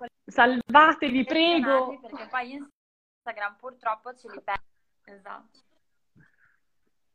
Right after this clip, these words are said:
Speaker 2: Comunque sì, è un, è un assurdo, mi hai raccontato del, mm, di come la gente in maniera inaspettata, eh, riuscisse a mettersi l'idea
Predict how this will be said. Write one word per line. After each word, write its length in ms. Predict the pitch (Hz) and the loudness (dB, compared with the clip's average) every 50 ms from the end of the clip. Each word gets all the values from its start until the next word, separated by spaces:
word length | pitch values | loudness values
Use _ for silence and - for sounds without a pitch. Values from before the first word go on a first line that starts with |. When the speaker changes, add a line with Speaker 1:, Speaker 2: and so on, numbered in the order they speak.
| _ _ - | _ _ -10
Speaker 2:
Comunque 480 | - 262 247 285 349 381 - 294 254 | -8 -6 -4 -4 -6 -4 -4 -6 -8
sì, 220 | 247 - - 262 240 | -8 -10 -8 -2 0
è 120 | 220 208 | 0 0
un, 220 | 208 214 214 214 | 0 -4 -8 -10
è 580 | 214 214 208 208 202 202 202 202 202 196 - 220 | -8 -6 -4 -4 -4 -4 -4 -6 -10 -8 -6 -4
un 100 | 226 240 | -2 0
assurdo, 460 | 247 262 247 _ _ _ 196 185 196 196 | -2 -2 -4 _ _ _ -20 -20 -20 -20
mi 100 | 196 196 | -16 -12
hai 100 | 196 196 | -10 -10
raccontato 760 | 208 202 _ - 208 202 208 - 214 202 202 196 196 214 208 202 | -10 -10 _ -14 -16 -10 -2 2 2 2 2 0 -6 -16 -20 -18
del, 300 | 196 190 190 190 190 190 190 190 185 185 185 185 185 _ _ _ _ _ _ _ _ _ _ _ _ _ _ _ _ _ _ _ _ _ _ _ _ _ _ _ _ | -16 -18 -18 -18 -16 -14 -10 -10 -10 -10 -12 _ _ _ _ _ _ _ _ _ _ _ _ _ _ _ _ _ _ _ _ _ _ _ _ _ _ _ _ _ _
mm, 240 | 185 185 185 185 185 180 _ _ _ _ _ | _ _ _ _ -20 -20 _ _ _ _ _
di 160 | - 196 214 | -20 -18 -12
come 540 | - - 233 233 233 233 233 233 233 - _ _ - | -6 -4 -4 -4 -4 -6 -8 -8 -8 -10 _ _ -6
la 220 | 208 233 226 233 | 0 0 0 0
gente 420 | 214 233 254 269 269 285 285 285 285 | 0 -6 -10 -10 -10 -12 -14 -14 -14
in 60 | 269 | -12
maniera 400 | 240 214 208 - 214 220 214 214 | -12 -12 -14 -14 -14 -14 -14 -12
inaspettata, 1120 | 220 220 220 226 226 _ - 226 214 _ - - 226 226 226 226 - 240 233 240 247 233 - | -12 -12 -12 -12 -12 _ -18 -18 -16 _ 2 4 4 4 4 2 0 0 2 2 2 0 -2
eh, 300 | - 208 202 196 196 202 | -6 -14 -14 -12 -14 -14
riuscisse 440 | 196 208 202 - - 226 202 - - | -16 -18 -20 -20 -20 -20 -16 -10 -8
a 40 | 220 | -8
mettersi 680 | 214 202 202 190 - 220 220 214 _ _ - 208 202 - | -8 -8 -12 -12 -14 -16 -16 -16 _ _ -20 -20 -20 -20
l'idea 520 | 202 190 180 208 214 202 190 185 180 185 | -20 -16 -14 -14 -12 -10 -8 -8 -8 -10